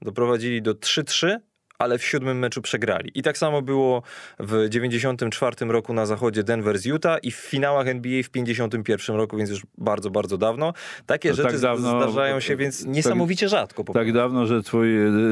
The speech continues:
Speaker 2: vis-a-vis jest, e, się wtedy urodził.
Speaker 1: O! No więc też tego nie pamiętasz.
Speaker 2: <laughs> No,
Speaker 1: Natomiast
Speaker 2: sto procent.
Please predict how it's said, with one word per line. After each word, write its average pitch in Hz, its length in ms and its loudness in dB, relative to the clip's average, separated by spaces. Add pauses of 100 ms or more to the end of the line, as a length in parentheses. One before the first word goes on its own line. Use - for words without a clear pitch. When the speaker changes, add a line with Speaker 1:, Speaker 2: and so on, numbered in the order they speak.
(340)
Speaker 2:
vis-a-vis 110 560 2
jest, 113 320 2
e, 110 200 4
się 110 120 0
wtedy 110 420 2
urodził. 104 520 0 (380)
Speaker 1:
O! 101 320 0 (260)
No 123 140 2
więc 139 280 0
też 156 200 0
tego 151 180 2
nie 143 120 2
pamiętasz. 135 680 -2
Speaker 2:
<laughs> - 80 -2
No, 170 200 2
Speaker 1:
Natomiast 120 380 2
Speaker 2:
sto 107 180 -2
procent. - 200 -10